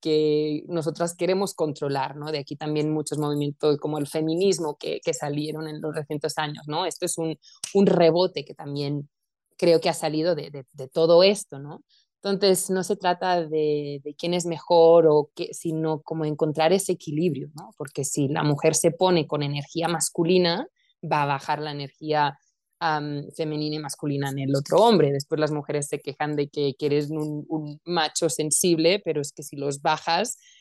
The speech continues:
y los pisas, entonces están perdidos. Entonces es encontrar ese equilibrio primero en ti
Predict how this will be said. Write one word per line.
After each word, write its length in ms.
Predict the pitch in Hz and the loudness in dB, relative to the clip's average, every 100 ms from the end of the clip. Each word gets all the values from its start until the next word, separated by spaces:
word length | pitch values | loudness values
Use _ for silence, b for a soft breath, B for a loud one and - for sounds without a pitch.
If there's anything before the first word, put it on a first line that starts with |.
| b - | b -8
y 220 | 185 175 | -6 0
los 220 | 175 165 | 0 -2
pisas, 680 | - 208 202 202 262 320 _ - | -2 -2 2 2 2 -2 _ -16
entonces 480 | 160 143 143 151 | -14 -12 -10 -8
están 240 | 143 151 151 | -6 -6 -8
perdidos. 600 | 151 156 233 311 147 143 | -6 2 6 6 6 0
Entonces 320 | 156 160 170 | -4 0 2
es 220 | 202 - _ | 0 -2 _
encontrar 800 | 247 247 - 175 175 160 160 240 - _ _ _ _ _ _ _ _ _ _ _ _ - | -2 0 0 -4 0 2 2 0 -8 _ _ _ _ _ _ _ _ _ _ _ _ -2
ese 260 | 202 214 | 0 0
equilibrio 520 | 214 208 196 196 160 | 0 -2 -4 -2 -4
primero 300 | 147 160 170 | -4 -8 -6
en 140 | 190 170 | -6 -8
ti 400 | 175 170 285 | -6 -4 -4